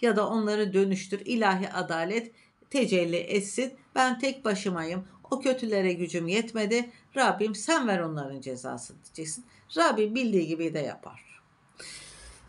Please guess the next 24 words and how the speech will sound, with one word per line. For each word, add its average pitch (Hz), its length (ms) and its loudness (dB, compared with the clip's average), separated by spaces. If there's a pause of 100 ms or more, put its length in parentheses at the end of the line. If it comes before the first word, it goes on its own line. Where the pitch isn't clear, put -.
Evet 233 240 2 (120)
arkadaşlar. 196 920 -4 (2000)
Ee, 277 200 -10 (920)
eril 311 280 4
güç 254 200 -4
çok 226 300 -2
yoğun 202 420 0 (140)
oğlaklarda. 170 800 -2
Normalde 196 520 2
o 180 140 -6
oğlaklar 208 720 0
dişil 220 340 -2
güçtür 156 340 -6
arkadaşlar. 139 440 -6
Toprak 226 420 -2 (100)
elementi 165 520 -2
ya 202 220 0
to-, - 180 -6 (100)
oğlak 143 440 -4
burçları. 127 400 -8 (460)
Dişil 208 380 0
güçtür, 165 480 -2
üretkendir 202 720 0
ama 277 300 -2